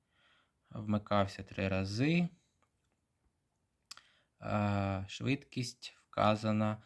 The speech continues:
теж добра. Е, п'ятсот п'ятдесят вісім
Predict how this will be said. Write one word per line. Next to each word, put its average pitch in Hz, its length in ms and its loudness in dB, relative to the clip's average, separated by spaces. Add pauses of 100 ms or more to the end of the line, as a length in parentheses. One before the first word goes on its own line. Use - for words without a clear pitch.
(280)
теж 107 380 -2
добра. 117 600 0 (400)
Е, 101 140 2
п'ятсот 101 300 -8
п'ятдесят 98 360 -8
вісім 131 420 -4